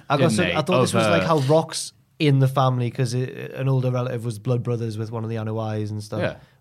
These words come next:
Speaker 1: But no, the, the Usos really are this guy's brother. Yes.
Speaker 2: Yeah.
Speaker 1: Cool.
Speaker 2: But did they had a, did he say something really briefly on commentary about how the Usos and the Anoa'is, like, abandoned him.
Speaker 1: What?
Speaker 2: So the fight,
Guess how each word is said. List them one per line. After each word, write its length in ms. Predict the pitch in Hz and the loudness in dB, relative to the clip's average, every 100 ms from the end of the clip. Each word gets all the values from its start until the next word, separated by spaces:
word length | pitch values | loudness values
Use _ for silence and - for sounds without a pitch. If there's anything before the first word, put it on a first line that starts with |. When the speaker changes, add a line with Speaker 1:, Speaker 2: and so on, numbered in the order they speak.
| - | -6
Speaker 1:
But 140 | 131 | -2
no, 260 | 165 196 175 | 2 4 4
the, 280 | 147 160 143 | 4 2 -2
the 180 | 139 147 | -2 -2
Usos 260 | 139 147 127 | 0 -2 2
really 180 | 151 | 6
are 160 | 151 139 | 6 4
this 140 | 120 | 0
guy's 180 | - 113 | -2 -6
brother. 300 | 104 104 98 - | -6 -8 -10 -12
Yes. 260 | 110 92 - | -12 -12 -10
Speaker 2:
Yeah. 200 | 262 - - | -8 -8 -10
Speaker 1:
Cool. 160 | - 170 | -2 0
Speaker 2:
But 140 | 170 | 0
did 100 | 196 | -2
they 120 | 226 | 0
had 40 | 254 | 0
a, 440 | 220 - - - | -2 -4 -20 -14
did 200 | 160 - | -14 -10
he 60 | 202 | -8
say 160 | 226 | -6
something 220 | 220 214 185 | -8 -8 -6
really 140 | 190 | -6
briefly 300 | 190 190 185 | -4 -6 -6
on 100 | 175 | -10
commentary 400 | 139 180 185 - | -10 -8 -6 -6
about 260 | 85 92 85 | -6 -6 -6
how 300 | 101 95 - _ _ _ _ _ - _ _ _ - | -4 -4 -6 _ _ _ _ _ -20 _ _ _ -4
the 120 | 117 | -2
Usos 300 | 123 120 104 | 0 -2 -4
and 100 | 104 | -6
the 40 | |
Anoa'is, 320 | 98 101 95 92 _ - | -6 -6 -6 -10 _ -12
like, 200 | 95 95 - _ - | -10 -10 -16 _ -14
abandoned 560 | - 107 147 104 82 | -4 -2 -2 -4 -6
him. 220 | 80 73 69 - | -10 -14 -14 -8
Speaker 1:
What? 300 | 117 214 240 | 0 0 0
Speaker 2:
So 60 | - | -6
the 100 | - | -6
fight, 360 | - 127 123 | 0 0 0